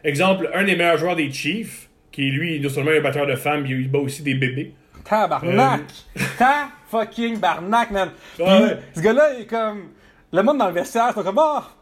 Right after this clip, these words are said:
Speaker 2: sacré Bob ! Si Bob, là, il bat des bébés, mais est-ce qu'il bat, euh, des, des, des ballons, genre ? »
Speaker 1: Ouais, il s'est fait, euh, il, il, il, il,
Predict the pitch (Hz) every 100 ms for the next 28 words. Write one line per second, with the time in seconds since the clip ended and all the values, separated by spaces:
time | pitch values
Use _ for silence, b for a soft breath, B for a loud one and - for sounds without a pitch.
0 | _ _ - 254 233 226 208 175 180 147
1 | 151 208 165 220 247 190 190 175 233 220
2 | 170 170 170 170 160 156 - 226 170 143
3 | 170 165 156 143 143 139 147 143 143 143
4 | 143 139 135 127 123 180 165 147 160 160
5 | 151 147 143 139 139 139 139 139 139 147
6 | 143 143 - _ 143